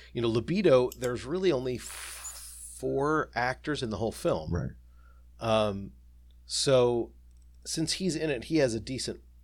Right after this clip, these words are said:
Speaker 1: major role. But like you said, there's all these other films he's kind of like, you know, the side guy or,
Speaker 2: Mm-hmm.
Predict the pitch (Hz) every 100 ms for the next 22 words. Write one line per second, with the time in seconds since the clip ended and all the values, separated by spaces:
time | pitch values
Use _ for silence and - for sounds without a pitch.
0 | - 127 131 107 101 101 107 82 95 90
1 | 87 117 - 107 143 107 104 92 - -
2 | - 135 156 123 117 - 120 107 113 -
3 | 107 101 101 101 - - - - - -
4 | 110 92 - 123 123 110 123 117 110 110
5 | 110 101 95 95 92 107 95